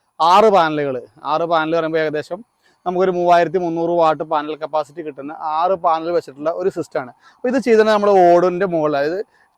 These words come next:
സ്ലാബിന്റെ മുകളിൽ ഓടിട്ടിരിക്കുകയാണ്. അപ്പൊ ഇതിന്റെ മുകളിൽ നമുക്ക് ചെയ്യാൻ, നമുക്ക് കുറച്ച് ബുദ്ധിമുട്ടാണ്. കാരണം ഇത് നല്ല സ്ലിപ്പ് ആവുന്ന ടൈപ്പ് ഓട്, സിറാമിക്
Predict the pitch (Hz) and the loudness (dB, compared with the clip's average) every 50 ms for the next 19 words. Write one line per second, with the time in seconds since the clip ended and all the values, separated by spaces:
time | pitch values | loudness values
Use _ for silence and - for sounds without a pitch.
0 | _ - 160 165 170 175 180 185 175 202 208 233 233 214 196 185 180 180 185 196 | _ -6 0 2 4 6 6 4 4 0 0 0 0 2 2 2 2 2 2 2
1 | 196 180 165 165 175 165 165 143 156 147 135 135 131 117 107 _ _ _ _ _ | 2 4 4 4 2 2 0 -2 -4 -6 -4 -6 -8 -12 -14 _ _ _ _ _
2 | _ _ _ _ - 180 208 180 226 233 254 233 226 226 214 220 226 226 226 214 | _ _ _ _ -6 -4 -2 -2 -2 -2 -2 0 2 2 2 2 2 2 0 0
3 | 202 202 - 220 214 - 202 196 196 202 208 208 214 - _ _ _ _ _ _ | -4 -6 -6 -6 -4 -2 0 2 2 2 2 0 -2 -8 _ _ _ _ _ _
4 | _ _ _ _ _ - 170 175 185 175 175 208 208 208 208 208 - - _ _ | _ _ _ _ _ -8 -6 -6 -4 -2 -2 0 2 2 0 -2 -4 -8 _ _
5 | _ _ - 196 190 165 - 214 208 175 196 196 190 190 185 170 160 160 165 165 | _ _ -2 -2 -2 0 0 0 2 0 0 0 2 2 2 2 2 2 2 0
6 | 165 170 170 175 170 160 170 190 196 - - 170 170 170 165 175 175 185 180 170 | 0 -2 -4 -6 -2 0 0 0 0 -2 -6 -10 -6 -6 -4 -2 0 0 -2 -2
7 | 160 - 175 160 - - 185 175 170 175 175 175 165 160 160 170 156 156 151 156 | -6 -10 -10 -8 -4 -2 -2 -2 0 0 -2 -2 -2 -2 0 0 0 0 0 -2
8 | 143 151 147 147 147 147 156 147 | -2 -2 -2 -2 -2 -2 -4 -6